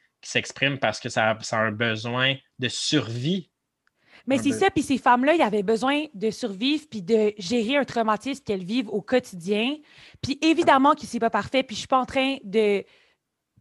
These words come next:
Speaker 2: de dire que ça doit se faire comme ça tout le temps, mais je pense que c'est correct d'accepter qu'il y avait des gens qui ont besoin de parler, puis il y a encore des gens qui ont besoin de parler,
Speaker 1: Mhm.
Speaker 2: puis il y a encore des femmes qui se font tuer puis violer en ce moment,
Speaker 1: Mhm.
Speaker 2: puis il faut en parler. Donc moi, j'espère que les choses vont évoluer puis qu'ils vont changer. J'ai espoir.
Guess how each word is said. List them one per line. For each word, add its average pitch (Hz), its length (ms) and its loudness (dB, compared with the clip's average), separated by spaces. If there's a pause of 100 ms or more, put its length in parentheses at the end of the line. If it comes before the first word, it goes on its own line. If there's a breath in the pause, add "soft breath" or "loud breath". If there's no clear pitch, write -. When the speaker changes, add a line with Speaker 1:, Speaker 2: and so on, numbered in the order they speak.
(120)
Speaker 2:
de 214 100 0
dire 208 220 -2
que 262 100 -6
ça 226 120 0
doit 208 180 4
se - 60 -8
faire 262 160 2
comme 220 160 -2
ça - 120 -2
tout 240 140 -6
le 214 60 -6
temps, 277 180 4
mais 262 100 0
je - 100 -6
pense 269 180 0
que - 80 -8
c'est 208 160 -6
correct 247 320 0
d'accepter 214 540 -2
qu'il 214 360 2
y 208 120 -6
avait 208 160 -2
des 208 140 -4
gens 240 160 2
qui 240 80 -6
ont 208 60 -2
besoin 196 240 -2
de 202 60 -6
parler, 196 300 -4
puis - 120 -8
il 214 40 2
y - 20 8
a - 100 4
encore 285 400 8
des 240 80 -2
gens 233 140 2
qui 226 80 -4
ont 202 40 -2
besoin 202 180 -2
de 185 40 -12
parler, 196 320 -4 (240 loud breath)
Speaker 1:
Mhm. 151 60 -2
Speaker 2:
puis 151 100 -2
il 214 40 -4
y 240 40 6
a 220 60 8
encore 294 260 6
des 240 120 -2
femmes 233 220 0
qui - 120 -16
se - 80 -18
font 208 120 -6
tuer 226 240 -6
puis 214 120 -12
violer 196 340 -2
en 220 160 0
ce - 120 -10
moment, 202 400 0 (180 loud breath)
Speaker 1:
Mhm. 147 240 -6
Speaker 2:
puis 226 280 -4
il 226 120 -4
faut 277 160 2
en 269 100 6
parler. 202 380 0
Donc 220 260 0
moi, 247 160 4
j'espère 247 400 2
que - 80 -8
les 214 200 0
choses 240 260 0
vont 226 80 0
évoluer 208 380 -2
puis - 80 -8
qu'ils 190 120 -10
vont 208 100 0
changer. 208 340 -2
J'ai 220 300 -2
espoir. 214 680 2